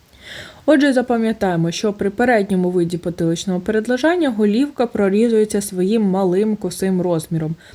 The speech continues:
Обвід голівки в такому разі тридцять два сантиметри,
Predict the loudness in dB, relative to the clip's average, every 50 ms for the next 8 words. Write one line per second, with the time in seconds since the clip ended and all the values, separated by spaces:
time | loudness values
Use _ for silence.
0 | -20 -20 _ _ _ _ _ 4 6 6 6 4 0 -2 -2 -4 -4 -6 -16 _
1 | _ _ _ _ _ _ _ _ _ _ _ _ -6 -2 0 2 2 2 2 0
2 | 0 -4 -8 -6 -2 -4 -4 0 0 0 2 2 2 2 2 2 2 0 -2 -2
3 | 0 -2 -2 -2 -2 -2 -4 -2 -2 0 -2 -2 0 -2 -2 -2 -2 -2 -2 0
4 | 0 -2 -2 -4 -6 -8 -8 -8